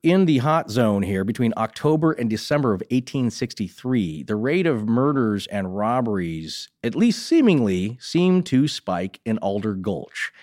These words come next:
where most of the prospecting was being done. And this is at a time when the season's kinda closing up. I think they poked around and mined and did some stuff in the winter, but it's much harder. It's freezing there. It's very cold. So people are now packing up to go take their earnings and, as we said before, go to the States.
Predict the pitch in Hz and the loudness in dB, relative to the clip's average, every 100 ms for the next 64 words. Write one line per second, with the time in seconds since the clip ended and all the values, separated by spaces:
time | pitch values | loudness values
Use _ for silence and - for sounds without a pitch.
0 | - - 117 113 135 135 117 - 120 120 | -16 -2 2 4 2 0 -4 -2 -2 -2
1 | 101 - 92 87 78 80 92 85 78 92 | -6 -4 -6 -6 -8 -6 -4 -4 -8 -8
2 | 85 69 76 107 113 107 92 - 98 92 | -8 -8 -6 -6 -4 -4 -4 -4 -4 -2
3 | 87 - 101 90 92 - 87 - 92 82 | -6 -6 -8 -6 -8 -8 -12 -8 -10 -8
4 | 85 82 - 123 135 175 - 147 131 127 | -10 -10 -6 -2 0 0 0 0 2 0
5 | 110 101 110 113 113 107 113 95 92 85 | 2 2 2 2 2 0 -2 -4 -6 -4
6 | 120 117 113 - 113 104 95 90 113 87 | -2 0 -2 -2 -4 -4 -4 -2 -2 -2
7 | 90 110 117 113 - 107 73 - - 220 | -4 -2 -2 -2 -4 -4 -6 -12 -2 2
8 | 160 107 80 65 90 120 101 101 67 67 | 2 2 -4 -10 -6 -4 -4 -6 -8 -8
9 | - 101 92 - - - - 170 170 165 | -2 -2 -2 -6 -18 -20 -4 -2 0 0
10 | 120 123 131 135 127 - 143 147 139 131 | 0 2 2 0 -2 -2 -4 0 0 -2
11 | - 127 110 113 113 110 110 107 - _ | -4 -6 -4 -2 0 0 0 -4 -12 _
12 | - 135 131 139 143 165 160 127 117 - | -2 -2 2 0 2 2 2 0 -2 -2
13 | 113 110 107 107 95 104 110 107 110 117 | -2 0 0 -2 -2 -4 -4 -4 -2 -2
14 | 117 110 110 101 175 208 180 - 135 85 | -2 -2 -2 0 6 6 6 0 -4 -4
15 | - - - | -8 -12 -10